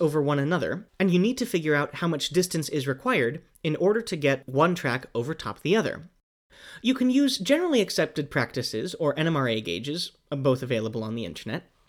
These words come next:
to figure out the minimum clearance height required for one track to pass over another. For example, in H O scale, it's about three inches from the railhead up,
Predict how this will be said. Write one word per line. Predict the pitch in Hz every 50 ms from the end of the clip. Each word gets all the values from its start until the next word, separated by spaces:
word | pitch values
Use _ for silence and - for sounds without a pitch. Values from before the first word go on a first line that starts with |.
| _ _ _ _ _ - -
to | - 185
figure | 175 - - 269 233 233 190 160
out | 147 147 139 - - - - - _
the | 151 135 143 131 127
minimum | - 131 131 147 190 226 240 226 226 214 196
clearance | - - - - 202 208 190 165 147 131 131 -
height | - - 123 113 -
required | 131 127 - - 170 123 104 82 73 - - - _ _ _ _ _
for | - - - 147
one | 139 143 139
track | 131 - 113 -
to | -
pass | - - 123 113 -
over | - 117 117 123
another. | 131 151 139 110 - - - _ _ - - - - - _ _ _
For | - - 147
example, | 120 117 123 123 123 127 190 202
in | - 143 131
H | 123 117 -
O | 160 165 185
scale, | 180 - 226 226 233 233 -
it's | - 135 131 - - -
about | 139 147 151 151 -
three | - - - 156 196 214 190
inches | 139 113 107 - 101 92 98
from | - - - 135 131
the | 131 127
railhead | 120 113 110 110 117 131 117 - -
up, | 185 - - -